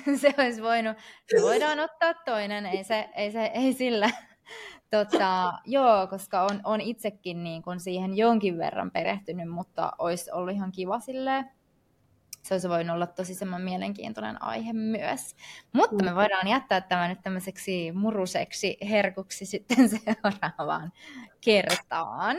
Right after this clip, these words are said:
Speaker 2: Se on tämä feminiinirunsaus.
Speaker 1: No niin, just kyllä.
Speaker 2: Niin, sitä riittää.
Speaker 1: Ei lopu kesken, kyllä.
Speaker 2: Joo.
Speaker 1: Joo. Ah,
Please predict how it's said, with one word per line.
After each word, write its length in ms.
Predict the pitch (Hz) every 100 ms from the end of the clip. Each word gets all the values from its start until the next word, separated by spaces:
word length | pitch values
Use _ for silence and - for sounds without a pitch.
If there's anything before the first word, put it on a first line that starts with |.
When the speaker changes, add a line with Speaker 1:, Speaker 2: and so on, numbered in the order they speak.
| 415 -
Speaker 2:
Se 260 | _ -
on 80 | 233
tämä 260 | 226 240 247
feminiinirunsaus. 1500 | 277 269 220 190 185 190 208 196 190 - 170 185 247 - - - -
Speaker 1:
No 220 | 269 233 -
niin, 440 | 208 214 190 185 190
just 200 | 196 - -
kyllä. 400 | 220 170 180 196 -
Speaker 2:
Niin, 140 | 196 - - -
sitä 220 | 214 190 196
riittää. 720 | 196 185 185 185 175 226 - _ -
Speaker 1:
Ei 200 | 98 -
lopu 340 | 101 202 208 202 _ -
kesken, 440 | - 202 - - _ _
kyllä. 320 | 220 196 190 208
Speaker 2:
Joo. 100 | - _ _ _ _ _ _ _ _ -
Speaker 1:
Joo. 560 | 226 226 226 214 214 226 226 233 _ _ _ _ _ _ _ - - - - - - - _ _ - - _ _ _ - -
Ah, 1000 | 370 339 277 240 220 202 196 185 180 180